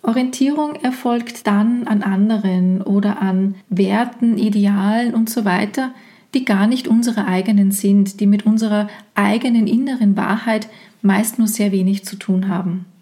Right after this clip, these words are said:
Wir fühlen uns dann nicht in unserer Kraft, denn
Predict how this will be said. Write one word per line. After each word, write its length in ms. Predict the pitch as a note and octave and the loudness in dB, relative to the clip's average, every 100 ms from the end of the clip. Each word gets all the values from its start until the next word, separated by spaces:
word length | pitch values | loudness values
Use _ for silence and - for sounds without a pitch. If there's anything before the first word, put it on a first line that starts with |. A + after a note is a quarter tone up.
| _ _ _ _ _ _ _ _ | _ _ _ _ _ _ _ _
Wir 280 | G#3 A3 B3 | -2 0 0
fühlen 480 | - - C4+ D#4 B3 | -4 -2 2 2 2
uns 240 | A3+ A3 | 2 0
dann 160 | - G#3 | 0 2
nicht 260 | A3 A3 | 0 0
in 80 | G#3 | -2
unserer 380 | G#3+ G#3 G#3 G3 | 0 0 0 -4
Kraft, 680 | G3 - - G3 - - - | -8 -6 -4 -4 -8 -10 0
denn 280 | G3+ G3+ | 4 2